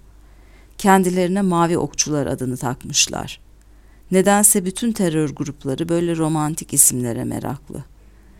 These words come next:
Mavi Okçular, Kara Eylül ve bu gibi. Bizde de ülkeye kan kusturan silahlı örgütlerden birine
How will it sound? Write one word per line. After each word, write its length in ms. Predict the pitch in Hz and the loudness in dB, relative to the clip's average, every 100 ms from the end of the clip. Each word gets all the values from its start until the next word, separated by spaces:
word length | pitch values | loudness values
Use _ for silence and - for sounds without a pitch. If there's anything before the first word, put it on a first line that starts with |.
| - - | -20 -6
Mavi 380 | 190 190 175 170 | 2 6 6 4
Okçular, 640 | 131 - - 135 131 156 - | 0 -2 -4 -2 -2 -4 -2
Kara 240 | 185 175 | -2 2
Eylül 520 | 147 135 127 147 180 | 2 0 -2 -2 -4
ve 160 | 165 135 | -2 -4
bu 100 | 127 | -6
gibi. 340 | - 143 147 135 - - - - - - - - - 185 | -8 -10 -10 -12 -20 -20 -20 -20 -20 -20 -20 -20 -6 2
Bizde 340 | 185 220 202 | 4 6 6
de 80 | 170 | 4
ülkeye 420 | 165 - 165 165 | 2 -2 -2 -2
kan 260 | - 180 175 | -2 -4 -4
kusturan 520 | - - - 147 170 | -6 -6 -4 -2 0
silahlı 480 | - 147 151 160 156 | -2 0 -2 0 -4
örgütlerden 880 | - 139 139 - 127 127 131 131 139 | -4 -6 -10 -4 -4 -2 -4 -4 -4
birine 380 | 123 127 185 | -4 -2 -2